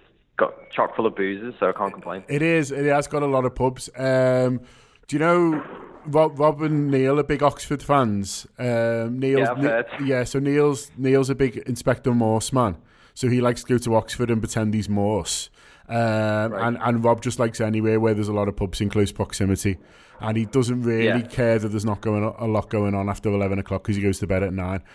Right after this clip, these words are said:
Speaker 2: So, um, so it's, it's perfect for both of them. So they, they like, you know, they'll. Um, so Neil's away at the moment, but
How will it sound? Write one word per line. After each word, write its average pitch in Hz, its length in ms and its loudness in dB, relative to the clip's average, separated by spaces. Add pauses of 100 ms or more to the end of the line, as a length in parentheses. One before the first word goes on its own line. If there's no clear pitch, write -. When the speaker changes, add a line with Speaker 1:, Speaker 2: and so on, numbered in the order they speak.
(100)
Speaker 2:
So, 110 500 0
um, 113 320 0
so 123 220 2
it's, 139 300 0
it's - 180 -6
perfect 139 400 2
for 131 80 -10
both 117 240 0
of 127 80 -4
them. 127 80 0
So 127 120 -2
they, 131 220 2
they 131 320 0
like, 123 400 2 (560)
you 131 140 0
know, 120 160 4
they'll. 123 260 4 (500)
Um, 113 240 -4
so 127 140 -4
Neil's 139 320 4
away 120 240 0
at 120 120 -6
the 131 60 0
moment, 127 560 2
but 110 260 0